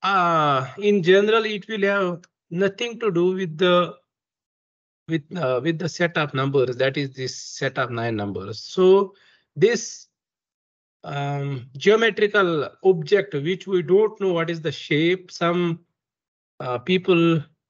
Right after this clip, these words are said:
have given the interpretation in two D, uh, or the three, or three D, but, uh, let us stick to the mathematical definition of this object,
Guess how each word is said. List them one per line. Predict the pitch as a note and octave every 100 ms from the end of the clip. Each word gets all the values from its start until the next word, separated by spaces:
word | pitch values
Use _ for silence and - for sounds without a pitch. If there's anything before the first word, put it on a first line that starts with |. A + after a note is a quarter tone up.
| _ _ -
have | A2+ C#3+ C#3+ C#3
given | C#3 F3 F3
the | E3
interpretation | D#3+ E3+ E3 E3 E3 D#3+ F3 D#3
in | D3+ C3+
two | D#3+ E3
D, | D#3+ E3+ E3 - _ _ _ _ _ _ -
uh, | C3+ A#2+ A#2+ A#2+
or | C3+ E3
the | D#3+
three, | - - F3+ -
or | D3+ C#3+
three | - F3 F#3
D, | G3+ A#3 - _ _ _
but, | D#3 F3+ F3+ -
uh, | E3+ D#3 C3+ A#2 - _ _ _ _ _ _ -
let | B2+ F3+
us | F#3 -
stick | - G#3 G3+
to | A3
the | G#3 G3 F#3 C#3+
mathematical | D3 D#3 G3 G3 F#3 F#3+ E3+ D#3 C3 _ _ _ _ _
definition | D#3+ D#3+ - G3+ - G3 F3
of | D#3+ C#3
this | E3 E3
object, | E3+ C#3 D#3+ D#3+ - -